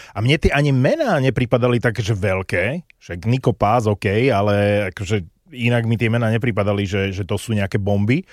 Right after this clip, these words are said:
A si zober, že oni, najväčší spender v Taliansku na prestupy, a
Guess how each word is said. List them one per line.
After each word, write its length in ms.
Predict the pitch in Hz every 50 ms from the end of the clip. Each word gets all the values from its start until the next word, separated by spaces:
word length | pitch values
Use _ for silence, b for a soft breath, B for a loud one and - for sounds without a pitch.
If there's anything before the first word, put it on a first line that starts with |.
| B B B B B B
A 80 | B B
si 100 | - 113
zober, 300 | 117 123 127 113 117 104
že 180 | 85 92 82 - -
oni, 540 | - - 113 127 156 175 190 196 208 220 208 b b b b b b b b b b b _ _ _ _ _ _
najväčší 640 | 147 135 117 123 143 180 196 208 185 - - 117
spender 540 | - - - - - 143 151 151 123 117 107
v 100 | 101 -
Taliansku 640 | - 117 113 113 113 110 107 107 - - - 143 143
na 140 | 135 107 98
prestupy, 680 | - 104 101 - - - 123 113 - 131 139 202 - - - - - _ _ - _ _ _ _ _ _ _ _ _ _
a 400 | - 104 101 101 101 104 104 107